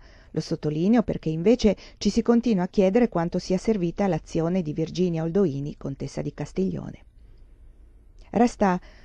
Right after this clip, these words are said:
la scoperta, camminando nel cimitero, che la discriminazione verso le donne resista perfino sulle lapidi. Proprio dietro la tomba di Giuditta Sidoli, per esempio,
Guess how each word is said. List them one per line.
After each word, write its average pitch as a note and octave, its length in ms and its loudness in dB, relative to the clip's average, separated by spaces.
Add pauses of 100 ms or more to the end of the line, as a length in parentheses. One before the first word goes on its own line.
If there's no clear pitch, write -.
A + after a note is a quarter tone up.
la G3+ 120 4
scoperta, F#3 680 2
camminando E3+ 600 0
nel D#3+ 140 -4
cimitero, G3+ 580 2
che - 120 -4
la E3+ 120 0
discriminazione F#3+ 1040 0
verso E3 300 -4
le E3 120 -4
donne C3+ 420 -4 (320)
resista F#3+ 680 0
perfino F3 580 -2
sulle F3+ 300 -2
lapidi. - 480 -6 (1400)
Proprio D#3 260 0
dietro D#3+ 320 -2
la D#3 100 -2
tomba F3+ 300 -2
di D3+ 120 -4
Giuditta D3+ 360 -6
Sidoli, G3+ 480 -2
per D3+ 160 -6
esempio, D#3+ 480 -4